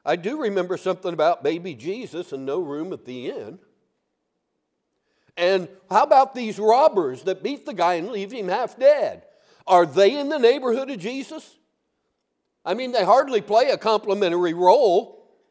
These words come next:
And yet I remember about the Son of God being crucified between two thieves, and to one of them he said, "Today you'll be with me in para-, paradise."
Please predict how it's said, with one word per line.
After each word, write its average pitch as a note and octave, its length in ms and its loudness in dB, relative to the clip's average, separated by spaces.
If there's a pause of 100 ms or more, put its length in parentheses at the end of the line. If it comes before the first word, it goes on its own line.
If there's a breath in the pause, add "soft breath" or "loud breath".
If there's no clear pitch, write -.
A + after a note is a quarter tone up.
(1080)
And D3 180 -10
yet E3+ 160 -2
I G3 60 2
remember F3 640 -4
about E3 460 -4
the B2 80 -16
Son E3 220 -6
of C#3+ 140 -12
God F3 360 -2
being D#3 240 -12
crucified D#3 720 -6
between D3 520 -10
two D#3 240 -16
thieves, D#3+ 580 -18
and G#2 220 -14 (1120)
to - 80 -20
one C3+ 240 -8
of C#3+ 80 -10
them E3+ 180 -12
he C#3 80 -14
said, C3 280 -12
"Today A#2+ 240 -12
you'll D3 200 -14
be C#3 180 -16
with D#3 180 -18
me C#3+ 160 -16
in C3 100 -16
para-, C3 320 -14
paradise." D3 1040 -16